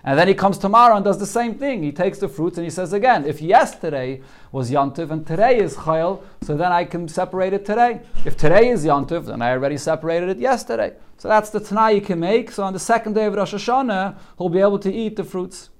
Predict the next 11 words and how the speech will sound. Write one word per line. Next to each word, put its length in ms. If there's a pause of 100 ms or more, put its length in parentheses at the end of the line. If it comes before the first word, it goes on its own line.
(720)
Then 160
he 60
said, 720
Rabbi 100
Yehuda 220
said, 400
"V'chein 600
be'eh 220
shenel 480
de 100
b'rishon," 920